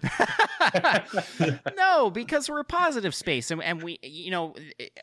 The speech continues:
we can have negative, uh, conversations about negative things that happen, 'cause, you know, we're not, we're not, not talking about some of that stuff, but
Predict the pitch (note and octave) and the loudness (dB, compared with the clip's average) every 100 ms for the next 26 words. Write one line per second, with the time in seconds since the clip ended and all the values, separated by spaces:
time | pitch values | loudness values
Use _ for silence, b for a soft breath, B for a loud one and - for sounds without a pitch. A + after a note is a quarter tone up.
0 | C3+ D#3 F#3+ G#3 G3+ G#3+ E3 D#3 D3+ E3+ | -10 -6 -4 -2 0 0 0 0 0 0
1 | F#3 F3+ - _ _ _ _ _ _ C#3+ | -4 -4 -6 _ _ _ _ _ _ -12
2 | A#2 - B2 - A3+ A#3 F#3 F#3+ D#3 D3 | -12 -16 -20 -8 -8 -4 -6 -6 -4 -4
3 | G#2+ B2 C3+ A#2+ - B2+ C#3+ - G2+ - | -2 -4 -4 -6 -8 -10 -10 -10 -10 -2
4 | B2 C3+ D#3+ E3+ - F3 A3 A#3 E3 D3+ | 0 0 -6 -10 -8 -8 -6 -2 -2 -2
5 | E3+ G3 F#3 _ _ _ _ _ _ _ | -2 0 -2 _ _ _ _ _ _ _
6 | _ _ _ _ _ _ _ - E3 C#3 | _ _ _ _ _ _ _ -8 -4 -4
7 | _ _ _ _ - B2+ D3+ - C#3 F3 | _ _ _ _ -2 0 0 0 2 2
8 | C3 A#2 G#2+ G#2 - - G#2+ G#2 F#2+ - | 0 -6 -4 -4 -6 -10 -8 -6 -8 -6
9 | G#2 G#2 - G#2+ F#2+ | -4 -4 -6 -8 -8